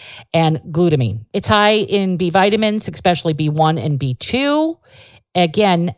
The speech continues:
potassium, phosphorus, and magnesium. I love mushrooms. Did I tell you that? I mean, I don't know. Plants just amaze me every single day with all the things that they contain.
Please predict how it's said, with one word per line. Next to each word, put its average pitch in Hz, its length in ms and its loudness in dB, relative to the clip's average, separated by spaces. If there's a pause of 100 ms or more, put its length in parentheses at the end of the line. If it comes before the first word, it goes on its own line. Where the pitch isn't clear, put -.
potassium, 185 680 2
phosphorus, 160 580 0
and 135 160 0
magnesium. 247 1000 0 (580)
I 214 100 -2
love 175 300 2
mushrooms. 170 720 -4 (360)
Did 226 140 -6
I 226 100 -2
tell 214 180 -6
you 208 120 -4
that? 202 220 -4 (380)
I 208 60 -6
mean, 202 340 -2 (240)
I 202 80 2
don't 185 120 2
know. 151 160 0
Plants 220 400 -2
just - 300 -6
amaze 156 380 -2
me 147 160 -4
every 151 220 -2
single 131 280 -2
day 131 200 2
with 127 160 0
all 139 200 0
the 135 80 -2
things 123 320 -2
that 127 100 -8
they 117 140 0
contain. 120 500 -2